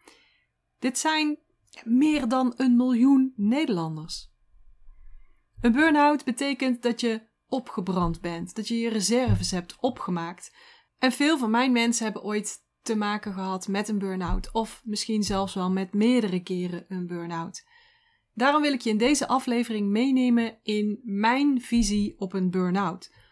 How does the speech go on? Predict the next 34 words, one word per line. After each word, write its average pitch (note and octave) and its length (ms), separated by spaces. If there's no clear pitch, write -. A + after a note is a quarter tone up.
Waarom B3+ 460
het A#3+ 120
zo G3+ 180
lang A3 280
duurt G#3 480
voordat G3+ 280
je G3+ 60
er F#3+ 280
echt - 440
uit A#3 280
bent C#4+ 420
en G#3 300
hoe A3 300
je B3+ 200
kunt A3+ 220
voorkomen G#3 420
dat G#3+ 140
je G#3+ 80
in G#3+ 160
een G3+ 100
burn-out F#3+ 640
terechtkomt. A#3+ 760
Of G3 560
voor G3 260
een G3 100
tweede F#3+ 480
of F#3+ 120
een G3+ 80
derde G3 320
of G3 180
zelfs - 600
een F3+ 220
vierde F#3+ 440
keer. A#3+ 440